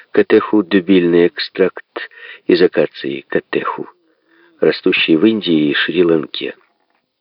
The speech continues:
"Давайте им по порошку три раза в день, мистер Кларк", — сказал я, стараясь придать своему тону бодрость,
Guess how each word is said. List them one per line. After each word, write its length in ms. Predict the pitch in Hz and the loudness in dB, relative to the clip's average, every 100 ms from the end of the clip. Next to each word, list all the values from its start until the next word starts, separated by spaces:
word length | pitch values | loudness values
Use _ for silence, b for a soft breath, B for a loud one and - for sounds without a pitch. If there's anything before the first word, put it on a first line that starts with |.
| _ _ _ _ _ _ _ - | _ _ _ _ _ _ _ -2
"Давайте 580 | 113 147 143 - 78 | 2 4 2 0 0
им 220 | 69 73 69 _ _ | -2 -6 -14 _ _
по 120 | - - | -4 -2
порошку 540 | 85 85 - - 170 - | 2 2 2 2 0 0
три 220 | - 127 | 2 4
раза 300 | 117 95 - | 4 0 -4
в 80 | 67 | -6
день, 200 | - - - _ _ _ | -8 -10 -12 _ _ _
мистер 380 | 73 - - 78 | -6 -4 -4 -6
Кларк", — 600 | - 71 - - - - _ _ _ | -6 -8 -10 -16 -20 -20 _ _ _
сказал 400 | - 90 80 82 | 0 2 2 2
я, 220 | 123 165 B B B B B | 0 -2 B B B B B
стараясь 500 | - - 143 139 - | -2 4 4 4 0
придать 400 | 117 113 110 110 | 2 4 6 2
своему 380 | - 101 92 87 | 0 2 4 2
тону 300 | - 87 82 | 2 0 2
бодрость, 640 | 76 101 113 123 - - | 2 4 4 -2 -6 -16